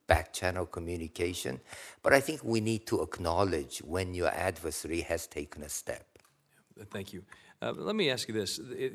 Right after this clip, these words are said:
Speaker 2: it, do you think, um, the sanctions have already, uh, lessened, uh, in some degree? Doctor Shah?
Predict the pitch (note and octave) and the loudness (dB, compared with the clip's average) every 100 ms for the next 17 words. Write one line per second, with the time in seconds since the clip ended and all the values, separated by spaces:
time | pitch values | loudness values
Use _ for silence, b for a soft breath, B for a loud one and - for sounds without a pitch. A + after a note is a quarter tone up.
0 | B2 A2+ F#2+ F2 B2+ F3 F#3+ E3+ D3 - | -6 -12 -12 -14 -6 -4 0 0 -2 -4
1 | A#2 A2 G2 G#2+ G#2+ - A#2+ A2 A2+ G#2 | -4 -4 -6 -8 -6 -2 -2 -2 -4 -4
2 | - G2 G2 A2 A2 G2+ G2 - G2 F#2+ | -2 0 2 4 2 0 -6 -10 -16 -14
3 | G2 - A2 G#2+ G#2 G#2 G2 F2+ - - | -16 -10 -4 -2 -2 -4 -6 -10 -16 -20
4 | _ _ _ - - A2 G#2+ - G#2+ G2+ | _ _ _ -20 -10 -6 -6 -2 -2 -2
5 | F#2+ - G2 G2 F#2 G2+ - _ _ _ | -6 -10 -10 -8 -10 -12 -20 _ _ _
6 | - _ _ _ A2 - - G2+ | -20 _ _ _ -8 -8 -10 -10